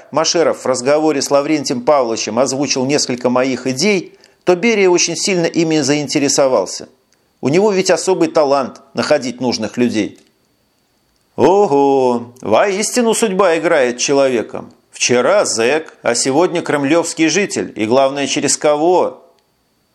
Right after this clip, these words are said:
«Да, именно через Берию. Я же говорю, у него талант. И ещё, если уж так разговор повернулся...» Стас как-то смущённо замолчал, а потом продолжил. «Когда товарищ Сталин мне про тебя рассказывал,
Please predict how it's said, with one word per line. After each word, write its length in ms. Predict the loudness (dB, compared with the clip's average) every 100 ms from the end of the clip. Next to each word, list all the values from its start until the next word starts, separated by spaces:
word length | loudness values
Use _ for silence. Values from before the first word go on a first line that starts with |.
| -6
«Да, 640 | 0 4 4 2 0 -6 -4
именно 380 | -2 0 0 0
через 340 | 0 0 -2
Берию. 560 | 0 0 2 0 -2 -6
Я 180 | 0 0
же 140 | 0 0
говорю, 540 | 2 2 2 0 0
у 60 | 0
него 260 | 2 2
талант. 640 | 2 0 2 0 -4 -12 -20 _ _ -4
И 80 | 0
ещё, 340 | 2 0 0
если 340 | 0 0 0 0
уж 200 | 0 0
так 260 | -2 0
разговор 520 | -4 -2 0 0 -2
повернулся...» 760 | -2 0 0 0 -2 -2 -6 -8 -12 _ _ _ _
Стас 440 | -8 -2 0 0 -2
как-то 300 | -4 -4 -6
смущённо 640 | -4 -2 -2 -2 -2 0
замолчал, 600 | 0 2 0 0 0 0
а 40 |
потом 360 | -2 -4 -4 -2
продолжил. 580 | -2 -2 -4 -4 -10 -16 _ _ _ _ _ -4
«Когда 340 | -2 0 0
товарищ 440 | 2 2 2 2 0
Сталин 440 | -2 0 0 -2
мне 140 | -2 -2
про 160 | -2
тебя 300 | -2 0 0
рассказывал, 800 | 0 0 0 0 0 -2 -4 -6